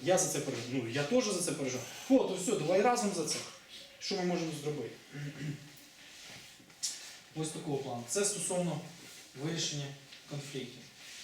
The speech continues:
Ну, і якби висновок, де-, декілька цікавих висновків стосовно вирішення конфліктів. Перший висновок. Е, добре. Це коли ти дієш завжди правильно,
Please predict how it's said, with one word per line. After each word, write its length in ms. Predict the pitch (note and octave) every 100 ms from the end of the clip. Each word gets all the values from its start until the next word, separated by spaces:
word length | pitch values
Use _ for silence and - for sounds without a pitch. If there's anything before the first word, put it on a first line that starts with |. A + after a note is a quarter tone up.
| -
Ну, 120 | A3 F#3
і 80 | D3+
якби 220 | D3 E3+
висновок, 420 | G3 A3+ F3 C#3+ C#3+
де-, 180 | D3 C#3
декілька 320 | D#3 D#3 E3 D3
цікавих 460 | - D#3+ D3+ D3
висновків 400 | D#3+ D3+ C3 B2+
стосовно 440 | - B2+ C3+ C3 B2 - - - C#3
вирішення 400 | D#3 D3+ C#3+ C#3
конфліктів. 480 | C#3+ C3+ C#3 - -
Перший 320 | F3 F3 D3
висновок. 320 | C3 B2 A#2+ - - - - - - - -
Е, 100 | B2+ B2 B2 A#2 - - - - - - - - - - - - - - - - - - - - - - - - - - - - - - - - - - - - - - - -
добре. 440 | C#3 G3 F#3 B2 - - - - - - - -
Це 220 | - D3
коли 220 | D#3+ D#3+
ти 100 | C#3+
дієш 300 | C#3+ E3 C#3
завжди 320 | D3+ D#3 C#3
правильно, 500 | C3+ D#3 E3 D#3+ C3